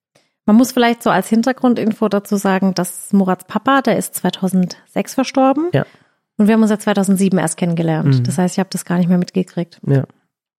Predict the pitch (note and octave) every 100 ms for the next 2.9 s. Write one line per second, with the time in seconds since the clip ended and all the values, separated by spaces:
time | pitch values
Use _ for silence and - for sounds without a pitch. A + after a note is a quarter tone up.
0 | _ - - F#3 F#3 - F3+ F3 F3+ F3
1 | E3+ C3+ C#3 - F3 F3 E3 E3 D3 A#2+
2 | - D3+ F3 D#3 C3 C3 - - B2+